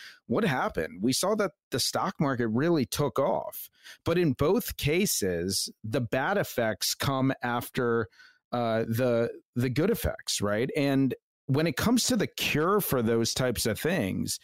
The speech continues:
unfortunately, it's the other way around. The bad effects come first with those types of things. And so now we're going through that tough time with the bad effects. I tend to agree with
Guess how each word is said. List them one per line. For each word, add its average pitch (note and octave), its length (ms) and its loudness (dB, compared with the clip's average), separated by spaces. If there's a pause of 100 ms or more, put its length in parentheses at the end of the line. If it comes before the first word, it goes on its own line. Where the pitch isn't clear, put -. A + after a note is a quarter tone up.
(260)
unfortunately, D#3+ 720 0
it's - 180 0
the D#3 160 2
other D3 240 2
way C3 220 2
around. G2+ 340 0
The G2 80 0
bad C#3 340 0
effects A#2 540 -2
come A2+ 320 2
first G#2 720 -2 (340)
with C#3 260 2
those A#2+ 340 2
types A2+ 340 -2
of G#2 140 -2
things. B2+ 340 2
And C3 140 2
so D3+ 100 2
now C#3+ 260 4
we're G#3 200 4
going E3 500 2
through E3+ 240 4
that D#3+ 260 0
tough D3+ 300 -2
time - 540 -2 (320)
with D#3 260 0
the D3 80 0
bad B2+ 320 0
effects. A2+ 460 -2 (100)
I G#3 220 2
tend G3+ 360 0
to E3+ 200 2
agree C3 480 2
with C3 360 0